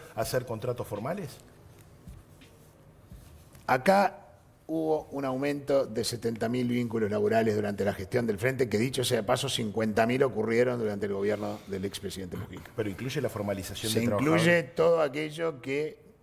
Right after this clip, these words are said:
Speaker 2: eh, al formalizarse... Este,
Speaker 1: No, pero ¿no debería
Speaker 2: lo
Speaker 1: ser visto como
Speaker 2: registra
Speaker 1: algo
Speaker 2: la
Speaker 1: bueno?
Speaker 2: oficina.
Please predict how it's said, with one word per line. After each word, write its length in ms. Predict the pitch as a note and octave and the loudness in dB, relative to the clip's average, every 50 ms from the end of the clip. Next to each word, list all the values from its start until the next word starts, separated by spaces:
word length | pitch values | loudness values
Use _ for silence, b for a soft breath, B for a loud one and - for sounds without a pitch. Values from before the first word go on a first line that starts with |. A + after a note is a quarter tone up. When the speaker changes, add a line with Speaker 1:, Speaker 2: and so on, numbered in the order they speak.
| - - | -16 -10
Speaker 2:
eh, 680 | G#2+ A2 G#2+ G#2 G#2 G#2 G2+ G2+ G2+ G2 G2 G2 F#2+ F#2+ B B B B - | -8 -8 -6 -6 -6 -8 -8 -8 -8 -10 -10 -12 -14 -16 B B B B -2
al 180 | - A2 A2+ G2+ | 0 0 0 0
formalizarse... 1080 | A2 A#2 A2+ A2 A2+ A2 A2 G#2 - B2+ B2+ B2 A#2+ - - D3 D3 D3+ D3 - B B B B B B B _ | -2 -2 -2 -2 -2 -2 -2 0 2 2 2 2 2 2 2 4 2 2 0 -6 B B B B B B B _
Este, 300 | - A2+ G2+ - - A2+ | -4 -4 -2 -2 2 2
Speaker 1:
No, 120 | G#2+ A#2 | 2 4
pero 160 | G2+ G2+ A2+ A#2 | 2 0 -2 -2
¿no 120 | B2+ C3+ | 0 4
debería 240 | D3 D#3 D3+ D3 D3 | 4 4 4 2 0
Speaker 2:
lo 60 | A#2 | 0
Speaker 1:
ser 140 | A#2+ A#2+ - | 0 0 0
visto 200 | - A#2 - - | 0 0 0 0
como 220 | C3+ C3+ B2+ C#3 | -2 0 2 2
Speaker 2:
registra 80 | C#3 B2+ | 2 4
Speaker 1:
algo 100 | B2 - | 4 4
Speaker 2:
la 60 | A#2+ | 2
Speaker 1:
bueno? 260 | C3+ D#3 E3+ F3 F#3 | 2 2 0 0 -2
Speaker 2:
oficina. 180 | - - A2+ | -2 -4 -4